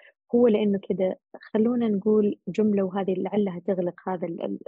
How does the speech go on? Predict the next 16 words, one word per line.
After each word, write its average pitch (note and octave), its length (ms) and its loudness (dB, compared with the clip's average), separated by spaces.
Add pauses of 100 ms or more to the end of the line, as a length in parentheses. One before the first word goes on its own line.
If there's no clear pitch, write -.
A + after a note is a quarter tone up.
الفيض F#3 480 2
من F3 100 -4
المشاعر F3+ 480 -2
أو G3+ 60 4
يبدأ G#3 220 2
يساعدك G#3 640 -2
في - 120 -8
إنك F3+ 180 -6 (100)
أنت F#3 320 -6 (680)
توصل B3 320 4
لهذا F3+ 260 0
الشعور F#3+ 440 2
بطريقة F3+ 440 2
صحية، A3 480 0
إنه B3+ 180 -6
ترى B3+ 300 0